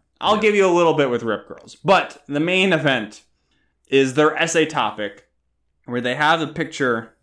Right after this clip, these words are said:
Speaker 1: of the binoculars man, and it very much looks to be a man. Actually, no, it actually looks like it's a woman. I think it might be Malia. I don't know. I,
Speaker 2: <laughs> Let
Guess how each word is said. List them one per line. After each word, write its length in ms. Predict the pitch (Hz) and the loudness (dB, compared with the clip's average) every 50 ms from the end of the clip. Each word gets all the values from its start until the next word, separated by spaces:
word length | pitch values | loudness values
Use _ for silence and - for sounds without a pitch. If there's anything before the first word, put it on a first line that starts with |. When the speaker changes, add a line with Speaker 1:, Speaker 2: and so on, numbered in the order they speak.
| _ _ - | _ _ -4
Speaker 1:
of 140 | 127 127 | -4 -4
the 60 | 135 127 | -4 -4
binoculars 600 | 131 127 127 127 131 - 123 117 110 107 - 107 | -4 -2 -2 -2 -2 -4 -4 -4 -4 -6 -6 -8
man, 380 | 101 101 95 92 92 95 107 - _ _ _ _ _ _ | -8 -8 -8 -8 -10 -12 -14 -18 _ _ _ _ _ _
and 180 | - 117 131 143 | -6 -4 -2 -2
it 20 | 151 | 0
very 240 | 151 185 190 180 170 | 0 0 0 0 2
much 260 | 165 160 151 135 139 139 | 2 0 0 0 -2 0
looks 280 | 143 156 151 151 - - | 0 0 0 0 -4 -8
to 80 | 139 131 | -6 -4
be 140 | 131 127 | -2 -2
a 40 | 113 | -2
man. 420 | 110 113 110 107 104 95 92 90 - - | -2 -4 -4 -4 -4 -6 -8 -10 -6 -4
Actually, 260 | 143 190 185 - 185 | -2 -2 -2 -2 0
no, 160 | 185 175 151 147 | 2 4 4 4
it 60 | 143 | 4
actually 360 | 143 147 143 - 160 156 147 | 2 2 0 0 -2 0 0
looks 200 | 127 120 120 - | 0 -2 -2 -2
like 140 | 123 113 113 | -4 -4 -4
it's 120 | 107 - 107 | -6 -8 -8
a 40 | |
woman. 420 | 98 104 104 104 98 95 95 98 - _ _ _ _ _ _ _ | -8 -8 -8 -8 -8 -10 -12 -14 -16 _ _ _ _ _ _ _
I 120 | 127 127 131 | -2 -2 -2
think 260 | 135 - 147 139 143 | -2 -4 -4 -4 -2
it 40 | 143 | -2
might 180 | 127 123 117 107 | -2 -2 -2 -2
be 100 | 117 113 | -4 -6
Malia. 500 | 107 104 98 95 95 92 90 85 85 - _ _ _ _ - - - | -6 -6 -6 -6 -8 -8 -8 -10 -14 -16 _ _ _ _ -14 -6 -2
I 120 | 135 160 | 0 2
don't 160 | 170 175 165 | 4 4 4
know. 120 | 160 151 143 | 4 2 2
I, 200 | 139 139 160 170 | 4 4 2 2
Speaker 2:
<laughs> 260 | 165 - - | 0 -2 -8
Let 0 | 175 | -10